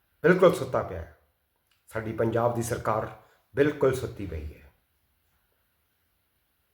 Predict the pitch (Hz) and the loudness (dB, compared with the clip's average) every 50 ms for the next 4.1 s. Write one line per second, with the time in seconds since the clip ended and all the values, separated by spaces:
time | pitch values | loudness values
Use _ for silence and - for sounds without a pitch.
0 | _ _ _ _ _ _ _ _ _ _ _ _ _ _ _ _ _ _ _ _ | _ _ _ _ _ _ _ _ _ _ _ _ _ _ _ _ _ _ _ _
1 | _ _ _ _ - 120 123 123 - - _ - - 147 135 131 160 185 190 185 | _ _ _ _ -12 -12 -12 -12 -14 -18 _ -4 0 2 4 8 8 8 8 8
2 | 180 170 170 - 165 160 165 165 - 147 143 151 160 156 151 - 151 147 123 120 | 6 4 4 4 2 4 4 4 4 4 2 2 0 -2 -2 -4 -6 -4 -4 -4
3 | 113 120 131 131 123 120 117 104 110 107 107 107 101 113 110 107 107 113 - - | -2 -4 -6 -2 -2 -2 0 0 0 -2 -2 -2 0 0 0 0 -2 -6 -10 -14
4 | - | -20